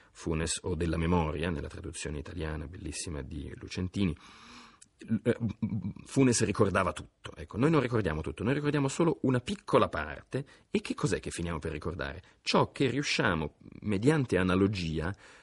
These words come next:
a mettere in relazione con lo, con le conoscenze che già abbiamo.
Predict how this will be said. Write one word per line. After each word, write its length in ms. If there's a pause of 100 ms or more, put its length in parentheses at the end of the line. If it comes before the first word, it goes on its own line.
(120)
a 100
mettere 320
in 60
relazione 480
con 160
lo, 80
con 320
le 60
conoscenze 580
che 100
già 200
abbiamo. 520